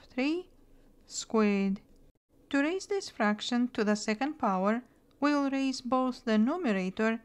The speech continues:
and the denominator to the second power. So then, A equals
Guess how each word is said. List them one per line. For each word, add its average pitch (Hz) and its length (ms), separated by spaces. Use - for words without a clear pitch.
and 240 200
the 233 80
denominator 214 880
to 262 180
the 269 100
second 175 500
power. 180 500
So 339 280
then, 190 280
A 247 320
equals 240 800